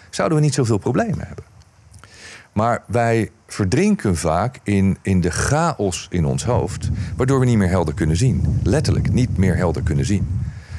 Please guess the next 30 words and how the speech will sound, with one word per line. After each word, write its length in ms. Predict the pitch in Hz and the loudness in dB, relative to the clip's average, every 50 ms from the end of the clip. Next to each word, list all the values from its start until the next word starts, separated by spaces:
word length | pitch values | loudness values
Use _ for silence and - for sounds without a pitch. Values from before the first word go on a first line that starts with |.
| - - - - - - | -16 -14 -12 -10 -8 -6
We 100 | - 80 | -4 -2
verliezen 440 | - - 92 101 180 190 165 156 120 | 0 0 2 2 2 2 2 2 0
de 100 | 104 92 | 0 -2
connectie 680 | - 92 90 95 120 147 - - 67 64 78 65 64 - - - - - - _ - - - | 0 2 2 2 2 2 2 0 0 0 -2 -4 -6 -8 -16 -20 -20 -20 -20 _ -20 -20 -10
met, 480 | - - 95 98 87 - - - - - - - - | -4 -2 0 0 0 -2 -8 -14 -16 -20 -20 -14 -4
met 180 | - 98 98 87 | -2 0 0 0
de 60 | 87 | 0
bron, 360 | 73 - 90 98 - 208 220 - - - - - - - | 0 0 0 0 0 -2 -4 -6 -10 -16 -18 -18 -10 -4
omdat 320 | - 95 98 98 95 - | -2 0 2 2 2 0
we 80 | - 82 | -2 -4
veel 280 | - - 156 196 196 160 | -2 0 0 0 2 0
te 120 | - 117 | 0 -2
veel 380 | 92 107 120 127 127 - - - - - - - - - _ - - - - - - _ _ - - _ _ _ _ _ - - - - | 0 2 2 2 2 0 -2 -6 -12 -18 -20 -20 -20 -20 _ -20 -20 -20 -20 -20 -20 _ _ -20 -20 _ _ _ _ _ -20 -20 -8 -2
onszelf 460 | 104 104 92 - - 151 - 156 101 95 | 0 0 0 2 2 2 2 0 0 -2
beperken 720 | 92 87 - - 131 139 143 143 139 131 - 139 - - | -4 -4 -2 0 0 2 2 2 0 0 -2 -4 -4 -2
en 160 | - 92 90 | 0 0 2
onszelf 580 | 85 85 80 - - 123 113 110 101 92 - - - | 2 0 0 0 0 0 2 2 0 -2 -6 -6 -4
opsluiten 760 | - 165 160 - - - 123 113 107 107 104 - 101 90 95 - - - - - - - - | -2 -2 -2 -2 -2 0 0 2 2 0 0 -2 -4 -4 -4 -8 -16 -20 -20 -20 -20 -10 -4
in 240 | - 92 95 90 87 | 0 2 2 4 4
wat 160 | 82 80 76 | 2 2 2
wij 180 | 85 80 85 | 0 0 2
ratio 440 | 87 101 107 101 87 - - - - | 0 0 0 -2 -4 -4 -6 -6 -6
vinden. 340 | - - - - - - - - _ _ _ _ _ _ _ _ _ _ _ - - - - - - - - - - - - - - - - - - _ - - - - | -8 -8 -10 -10 -10 -12 -14 -18 _ _ _ _ _ _ _ _ _ _ _ -20 -20 -20 -20 -20 -20 -20 -20 -20 -20 -20 -20 -20 -20 -20 -20 -20 -20 _ -20 -20 -12 -6
Maar 180 | - 76 85 | -2 0 0
de 80 | 82 80 | 0 0
echte 300 | - 113 127 - - 82 | 0 0 -2 -2 -2 -2
wijsheid 600 | 78 104 123 135 127 - - 71 65 - - - - | 0 0 2 2 0 0 -2 -4 -6 -6 -10 -12 -8
is 180 | - 92 87 80 | -4 -2 -2 0
buiten 360 | 90 101 113 127 104 - - | 0 0 0 0 -2 -2 -4
ons. 400 | - - - - - - - - | -4 -4 -4 -6 -6 -8 -10 -10